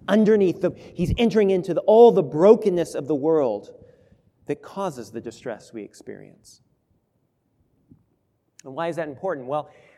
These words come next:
I don't know what you're suffering. I don't know why you are going through that suffering or why you have gone through the suffering that you have gone through. But I do know this, that when you're in the darkness,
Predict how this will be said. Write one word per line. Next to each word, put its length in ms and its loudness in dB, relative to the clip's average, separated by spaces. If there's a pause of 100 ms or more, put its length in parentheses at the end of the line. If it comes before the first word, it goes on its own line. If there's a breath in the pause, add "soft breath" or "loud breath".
(380 loud breath)
I 100 -2
don't 140 -2
know 100 -2
what 220 -4
you're 100 -4
suffering. 540 -8
I 100 -8
don't 220 -10
know 320 -8
why 520 -6
you 200 -6
are 80 -4
going 300 -8
through 280 -8
that 220 -8
suffering 440 -10
or 120 -6
why 220 -6
you 160 -4
have 220 -10
gone 300 -4
through 120 -6
the 100 -12
suffering 380 -8
that 80 -10
you 100 -10
have 240 -8
gone 200 -8
through. 200 -6
But 480 -4
I 80 -6
do 180 -4
know 160 -2
this, 300 -4
that 120 -6
when 140 -6
you're 120 -6
in 220 -4
the 80 0
darkness, 640 -2